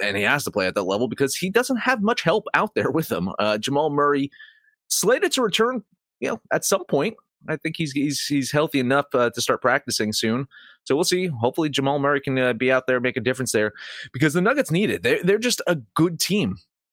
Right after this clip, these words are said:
A good team trying to hang with some really good teams out in the West. So I think they need a jolt to help push them into that upper echelon.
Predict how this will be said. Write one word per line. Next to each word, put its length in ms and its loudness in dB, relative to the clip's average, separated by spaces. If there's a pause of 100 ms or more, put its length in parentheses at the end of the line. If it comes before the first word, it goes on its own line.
(540)
A 60 2
good 320 2
team 260 0
trying 420 0
to 60 0
hang 360 0
with 120 0
some 200 0
really 240 2
good 160 0
teams 240 -2
out 160 2
in 40 -10
the 60 0
West. 380 0
So 180 2
I 80 0
think 220 -4
they 120 0
need 220 0
a 80 0
jolt 420 -2 (120)
to 80 -2
help 300 -2
push 240 -2
them 280 0
into 240 -2
that 180 2
upper 220 0
echelon. 540 0